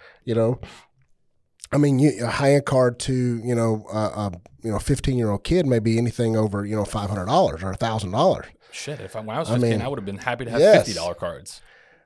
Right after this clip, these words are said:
Speaker 2: So
Speaker 1: Uh,
Speaker 2: here's the
Speaker 1: I
Speaker 2: thing,
Speaker 1: mean, a
Speaker 2: here's
Speaker 1: high-end card to me is, you know, when I start looking at it, is anything over a hundred grand. That starts getting into a high-end card.
Speaker 2: Exactly, and that's what I wanted you to say, because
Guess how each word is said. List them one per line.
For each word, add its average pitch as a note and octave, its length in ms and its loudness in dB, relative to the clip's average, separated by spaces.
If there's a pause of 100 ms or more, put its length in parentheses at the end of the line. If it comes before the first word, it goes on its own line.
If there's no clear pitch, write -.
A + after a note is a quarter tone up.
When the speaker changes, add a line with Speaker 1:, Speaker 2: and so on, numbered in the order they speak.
Speaker 2:
So B2 60 -4
Speaker 1:
Uh, A2+ 220 2
Speaker 2:
here's D#3 160 -4
the C#3 100 -10
Speaker 1:
I - 40 -6
Speaker 2:
thing, B2+ 100 2
Speaker 1:
mean, C#3 120 4
a C3+ 40 4
Speaker 2:
here's A#2 80 0
Speaker 1:
high-end D#3 360 6
card D3 240 4
to C3 60 2
me C#3+ 240 4
is, B2 380 2
you B2 100 0
know, B2+ 140 4
when A#2+ 100 4
I C3+ 80 4
start C#3 240 2
looking G#2+ 240 -2
at A2 100 0
it, A#2+ 40 2
is A#2+ 100 0
anything C3+ 340 0
over A#2 220 2
a G2 60 0
hundred G#2+ 320 -4
grand. G2+ 480 0
That A2 120 -2
starts - 280 -4
getting A#2+ 200 -4
into A#2 380 -2
a G#2+ 60 0
high-end G#2+ 480 -4
card. D#3 260 0
Speaker 2:
Exactly, G2 380 -10
and G2 80 -8
that's C3+ 160 -2
what B2+ 100 0
I A2+ 60 2
wanted G#2 240 -6
you F2 80 -14
to F2 60 -14
say, F2 200 -6
because F2 600 -6